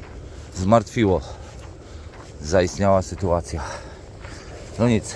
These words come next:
trzeba będzie gdzieś, kurde, poszukać w dalszych okolicach, Wrocław, Jelenia Góra może, czy ktoś gdzieś nie planuje głowic, bo tak to jesteśmy w czarnej dupie z tymi głowicami.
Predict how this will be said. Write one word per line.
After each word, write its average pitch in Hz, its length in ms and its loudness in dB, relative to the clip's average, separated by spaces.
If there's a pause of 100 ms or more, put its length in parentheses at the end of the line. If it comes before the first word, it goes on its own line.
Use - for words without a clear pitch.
(120)
trzeba 104 220 10
będzie 104 240 2
gdzieś, 98 200 -2
kurde, 104 360 4
poszukać 104 600 -2 (1000)
w - 100 -6
dalszych 98 420 4
okolicach, 101 500 0
Wrocław, 101 520 4 (800)
Jelenia 95 360 4
Góra 101 360 4
może, 92 360 0 (1300)
czy - 120 -6
ktoś 92 260 0
gdzieś 87 240 -2 (240)
nie 95 220 2 (220)
planuje 101 360 6
głowic, 90 520 4 (560)
bo 104 140 2
tak 98 180 6
to 110 100 2
jesteśmy 110 440 2
w - 100 -6
czarnej 113 680 6
dupie 123 440 4
z - 60 -8
tymi 92 240 -2
głowicami. 87 640 -2